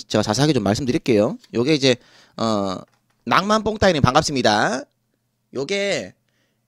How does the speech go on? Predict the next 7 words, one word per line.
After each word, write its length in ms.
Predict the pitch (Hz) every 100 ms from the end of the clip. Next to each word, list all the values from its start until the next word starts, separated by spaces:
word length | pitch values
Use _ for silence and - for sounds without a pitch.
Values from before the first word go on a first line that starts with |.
| 127
요게 160 | 165
크림뽕입니다. 680 | 180 - 277 247 185 139 104
크림뽕. 540 | - 226 214 147 117 185
크림뽕이라고 640 | 254 254 220 175 120 139
크림짬뽕. 720 | - 262 262 190 175 156 117 - _ _ _ _ _
크림짬뽕이에요, 920 | - 254 247 175 165 175 147 110 107
요게. 520 | 98 107 101 110 202